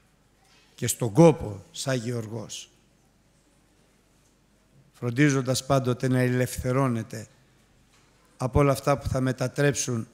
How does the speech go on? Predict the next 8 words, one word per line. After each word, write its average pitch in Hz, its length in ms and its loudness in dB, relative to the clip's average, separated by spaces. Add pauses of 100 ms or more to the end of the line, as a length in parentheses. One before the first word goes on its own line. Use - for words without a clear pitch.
(300)
το 117 120 -8
σκεύος 127 460 0
τιμίας 127 460 0
χρήσεως 127 680 0 (200)
που 117 100 -6
ο 117 40 -4
Θεός 127 380 0
οικοδόμησε 120 840 -2